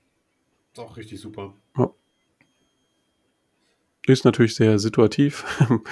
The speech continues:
Speaker 2: Also gegen, gegen die Striking Scorpions, die mit einer,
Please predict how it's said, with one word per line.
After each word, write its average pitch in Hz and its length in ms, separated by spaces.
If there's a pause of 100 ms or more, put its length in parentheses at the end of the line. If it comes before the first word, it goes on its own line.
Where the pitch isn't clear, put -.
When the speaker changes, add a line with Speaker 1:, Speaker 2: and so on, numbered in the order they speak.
(320)
Speaker 2:
Also 113 180
gegen, 110 380 (360)
gegen 123 180
die 117 60
Striking 120 380
Scorpions, 117 540
die 113 80
mit 110 140
einer, 110 420